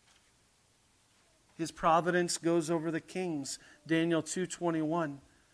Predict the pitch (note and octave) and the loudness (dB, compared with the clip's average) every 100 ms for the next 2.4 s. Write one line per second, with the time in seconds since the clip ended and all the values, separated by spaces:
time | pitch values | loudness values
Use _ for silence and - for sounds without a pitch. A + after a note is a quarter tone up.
0 | _ D#3 E3 D#3+ F#3 F#3 - - D#3 D3 | _ -2 -2 -2 -4 -4 -4 -2 -2 -2
1 | C3+ C3+ C3+ D#3 D#3 D#3 C#3+ C#3 D#3 D#3 | -6 -10 0 2 2 0 -4 -6 -4 -4
2 | C3 C3 A#2+ | -6 -8 -10